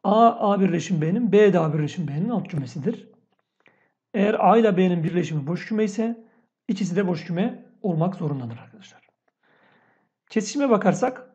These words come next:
bir kümeyle boş kümenin kesişimi boş kümedir. Kümenin kendisiyle kesişimi kendisidir. Değişme özelliği vardır. Birleşme özelliği, e, vardır. Şunu söyleyebiliriz. A kesişim B A'nın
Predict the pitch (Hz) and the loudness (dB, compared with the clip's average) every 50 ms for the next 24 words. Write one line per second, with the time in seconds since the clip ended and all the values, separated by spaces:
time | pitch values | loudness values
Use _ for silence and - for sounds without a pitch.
0 | _ _ _ 190 220 240 - - 233 226 220 226 214 190 214 196 - - 214 202 | _ _ _ -2 0 0 0 0 2 4 6 6 6 6 4 0 0 -2 0 2
1 | 196 190 190 208 190 - - 214 190 190 190 190 - - 208 160 139 131 160 190 | 2 2 2 0 -4 -2 -4 -2 0 2 2 0 0 -2 -4 -2 -2 -2 -4 -6
2 | - - - - - 185 170 175 180 175 - 196 175 175 - - 196 180 - - | -6 -10 -14 -6 -4 -2 -2 0 -2 -2 -2 -2 -2 -2 -2 -2 -4 -4 -4 -6
3 | 156 - - - 190 180 - 196 165 160 160 156 - 190 147 151 165 165 165 170 | -10 -10 -6 -4 -4 -4 -2 -4 -4 -4 -4 -4 -4 -6 -6 -6 -6 -4 -4 -4
4 | 165 160 - 196 175 151 156 165 160 170 165 156 156 143 127 147 156 151 147 156 | -4 -2 -2 -2 -2 -2 -2 -4 -4 -4 -4 -2 -2 -4 -4 -6 -8 -8 -6 -6
5 | 160 147 156 151 - 214 190 185 151 160 156 156 160 156 156 - - - - _ | -4 -4 -4 -4 -2 -2 -2 -2 0 0 0 0 0 0 -2 -4 -8 -18 -20 _
6 | _ _ _ _ _ - _ _ _ _ _ _ _ _ - - 202 160 151 147 | _ _ _ _ _ -20 _ _ _ _ _ _ _ _ -10 -6 -2 -2 -2 -2
7 | 143 139 139 135 135 135 131 131 127 123 156 165 160 151 - 151 160 - - - | -2 -4 -6 -8 -8 -10 -12 -12 -4 0 2 4 4 2 0 -4 -6 -6 -10 -18
8 | _ _ _ _ _ _ _ _ _ _ _ _ _ _ _ _ - - - 196 | _ _ _ _ _ _ _ _ _ _ _ _ _ _ _ _ -10 -2 0 2
9 | 196 190 202 190 180 185 175 165 156 156 156 190 190 - - - - - _ _ | 2 4 4 4 6 4 4 2 0 0 0 -2 -2 -6 -12 -18 -20 -20 _ _
10 | _ _ _ _ 180 180 190 202 190 190 - 160 - - - - 202 185 165 160 | _ _ _ _ 2 4 4 4 2 0 -4 -8 -8 -8 -6 -2 0 0 0 0
11 | 170 - - - - 220 175 160 156 156 160 180 196 214 - - | -2 -2 -4 -4 -4 -2 0 0 2 2 2 2 0 -2 -4 -10